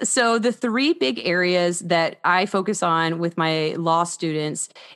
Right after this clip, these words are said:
is, one is time management, because what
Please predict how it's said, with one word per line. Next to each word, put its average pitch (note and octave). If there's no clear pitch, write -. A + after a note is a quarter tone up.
is, F#3
one G3
is C#4+
time C4
management, D#3
because F3+
what F3+